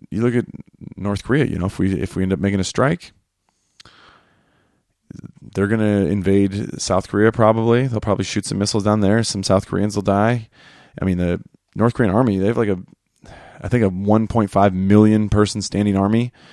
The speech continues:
and plus, like, another five million in reserves, because when your entire population is slaves, then, you know, you just have whatever size military you want.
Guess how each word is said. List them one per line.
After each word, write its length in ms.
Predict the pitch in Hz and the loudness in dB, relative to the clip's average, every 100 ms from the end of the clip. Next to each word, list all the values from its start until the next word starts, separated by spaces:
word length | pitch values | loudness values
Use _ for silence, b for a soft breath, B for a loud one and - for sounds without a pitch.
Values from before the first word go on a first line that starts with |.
| B B B | B B B
and 420 | - 92 87 87 90 | -4 -2 -2 -2 -4
plus, 280 | 104 92 | -2 0
like, 100 | 90 | 0
another 240 | 95 95 92 | 0 0 -2
five 720 | - 90 95 98 98 87 92 | 0 2 4 4 2 -2 -6
million 720 | 95 90 101 107 107 107 110 | -4 0 2 4 4 2 0
in 140 | 95 | -2
reserves, 500 | 98 92 95 113 120 | -2 2 2 2 0
because 560 | - 98 98 92 90 - B B B B B | -4 0 2 4 2 -4 B B B B B
when 120 | 104 | 0
your 80 | 98 | 2
entire 320 | 107 104 101 | 6 6 6
population 640 | 110 101 95 101 - 113 | 4 4 4 2 0 0
is 240 | 92 90 | 0 0
slaves, 560 | - 95 95 113 123 107 | -2 2 4 4 2 -2
then, 380 | 107 104 107 110 | -4 -4 -4 -4
you 100 | 135 | -2
know, 140 | 110 | -2
you 140 | 123 117 | -2 -4
just 300 | 117 - - | -6 -10 -10
have 260 | 127 113 107 | -4 -2 0
whatever 340 | 110 120 127 | 2 2 0
size 340 | - 110 120 | 0 4 6
military 360 | 107 117 127 139 | 6 4 6 6
you 80 | 131 | 6
want. 240 | 156 180 | 4 2